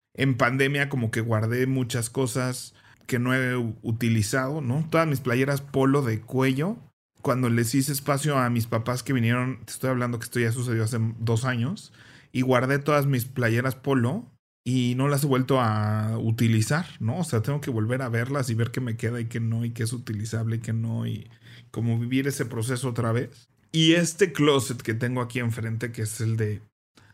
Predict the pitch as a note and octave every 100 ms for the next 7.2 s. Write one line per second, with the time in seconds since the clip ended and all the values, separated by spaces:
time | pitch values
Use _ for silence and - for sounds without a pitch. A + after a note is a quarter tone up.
0 | _ _ A2+ A#2+ A2+ - - B2 A2+ C3+
1 | D#3 - - A#2 D3 E3+ A#2+ A2+ G#2+ G#2+
2 | G#2 G#2 G#2+ A2+ C#3 C#3 D#3 B2+ A#2 A2+
3 | B2 C3 C#3 B2 A2 A2 A2 G#2 A#2+ C3
4 | A#2+ B2 A#2+ B2+ A#2 A2+ G#2+ - A#2+ A#2+
5 | B2 B2 - _ _ _ A2+ A2 G#2+ G#2
6 | G#2+ G#2+ G#2+ A#2+ A2+ B2+ A2+ A#2 A#2+ A#2+
7 | G#3+ -